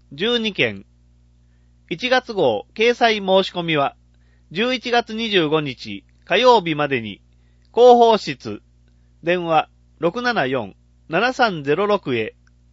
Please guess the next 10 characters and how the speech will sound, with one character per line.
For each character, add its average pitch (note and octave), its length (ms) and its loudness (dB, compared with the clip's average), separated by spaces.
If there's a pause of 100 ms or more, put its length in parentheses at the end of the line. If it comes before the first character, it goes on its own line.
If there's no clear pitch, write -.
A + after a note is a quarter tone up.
(1000)
日、 D3 460 -4 (680)
日 G#3 340 -4
時、 A#2 280 -8 (1120)
所、 G#3 400 -2 (600)
場 D#3 140 0
所、 D#3+ 320 0 (1160)
料、 D#3+ 400 2 (560)
料 G#3 300 6
金、 G#2 360 -8 (1120)
対、 D#3 340 0